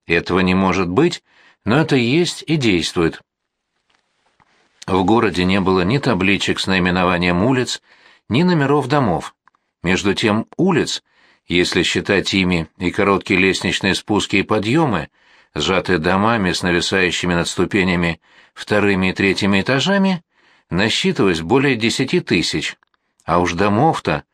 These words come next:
в том числе совершенно немыслимых сооружений из камней, кирпича, брёвен, палок, глины, жести, старой парусины,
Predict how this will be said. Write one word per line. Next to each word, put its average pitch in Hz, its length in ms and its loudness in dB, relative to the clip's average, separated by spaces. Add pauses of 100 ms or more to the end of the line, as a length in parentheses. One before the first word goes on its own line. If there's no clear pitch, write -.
(300)
в - 100 -20
том 85 180 0
числе 90 380 0
совершенно 85 600 0
немыслимых 101 680 0
сооружений 92 800 0 (340)
из 87 180 0
камней, 98 540 0
кирпича, 98 760 -2
брёвен, 87 540 0
палок, 101 560 -2 (400)
глины, 101 560 0
жести, 98 680 -2 (260)
старой 135 380 0
парусины, 110 800 0